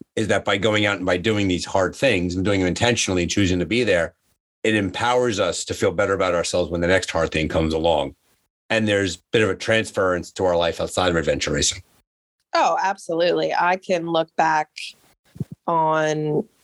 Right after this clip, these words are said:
Speaker 2: you know, how I was five years ago, nine years ago,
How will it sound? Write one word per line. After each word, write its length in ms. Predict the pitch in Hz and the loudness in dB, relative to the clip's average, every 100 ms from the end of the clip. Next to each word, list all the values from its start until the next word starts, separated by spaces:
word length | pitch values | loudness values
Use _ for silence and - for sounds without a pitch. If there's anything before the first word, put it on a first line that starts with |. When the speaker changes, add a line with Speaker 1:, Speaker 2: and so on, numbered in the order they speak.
| _ _ | _ _
Speaker 2:
you 120 | 180 | 0
know, 380 | 165 151 151 151 - | 2 2 0 -2 -4
how 340 | - 180 170 | -6 -2 0
I 220 | 175 170 | 2 0
was 680 | 180 165 151 156 156 - - - - - - - - - - - | -2 -2 -4 -4 -4 -6 -8 -10 -20 -20 -20 -20 -16 -14 -14 -16
five 460 | - 214 240 277 | -6 -2 0 0
years 380 | 220 202 165 160 | -2 -2 -2 -4
ago, 380 | 156 160 143 143 | -4 0 0 -2
nine 360 | 165 196 233 226 | -2 0 2 2
years 300 | 180 165 165 | 0 -2 -4
ago, 440 | 156 151 151 151 | -2 0 2 0